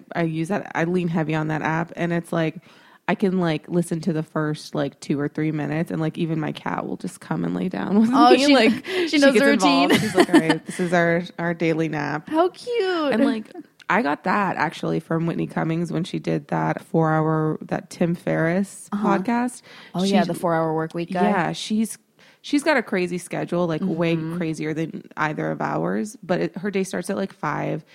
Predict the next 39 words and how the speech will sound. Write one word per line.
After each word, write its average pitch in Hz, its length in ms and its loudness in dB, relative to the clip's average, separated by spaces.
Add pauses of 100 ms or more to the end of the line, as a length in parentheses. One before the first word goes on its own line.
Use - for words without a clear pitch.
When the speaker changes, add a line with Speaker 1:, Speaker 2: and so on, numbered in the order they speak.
(160)
Speaker 2:
I 180 100 -20
bet. 139 160 -14
Speaker 1:
and 156 400 -4 (100)
she - 180 -10
writes 190 280 -4
all 180 120 0
morning, 170 340 -2
whatever, 165 300 -4
whatever, 160 320 -4
on 170 120 2
a, 170 140 -4
you 196 120 0
know, 165 160 -4
typical 165 380 -8
day. - 260 -10 (340)
And 180 100 0
in 180 80 2
the 180 120 2
afternoon, 175 340 -2
she 190 100 -10
takes - 240 -8
a - 20 -8
nap, 175 440 0 (100)
and 202 100 -2
then 170 120 0
Speaker 2:
Mm-hmm. 170 100 -6
Speaker 1:
she, 160 200 -4
like, 147 280 -4
exercises, 160 600 -8
and 160 100 -8
then 156 120 -8
works 156 200 -10
on 156 120 -10
her 156 100 -10
stand-up, 151 340 -10
and 151 80 -12
then 143 80 -10
goes - 420 -14 (400)
and - 300 -6